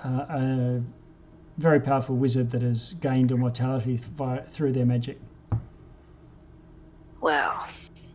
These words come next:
Speaker 2: Okay, let's, let's do a group vote then. Are we staying?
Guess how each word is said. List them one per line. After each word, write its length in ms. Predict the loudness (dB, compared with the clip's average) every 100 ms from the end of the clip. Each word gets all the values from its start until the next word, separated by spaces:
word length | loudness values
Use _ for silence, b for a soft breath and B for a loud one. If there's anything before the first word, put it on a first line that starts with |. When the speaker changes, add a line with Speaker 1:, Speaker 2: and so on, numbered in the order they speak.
| -20 -20 -20 -20 -10 -6
Speaker 2:
Okay, 360 | -2 4 4 2
let's, 400 | -6 -6 -10 -12 -20 -20 -20 -8 -6
let's 160 | -6
do 180 | 2 4
a 40 | 6
group 320 | 6 4 6
vote 400 | 6 8 6 6
then. 260 | 4 4 0 4
Are 60 | 6
we 140 | 4
staying? 680 | 2 6 8 8 4 0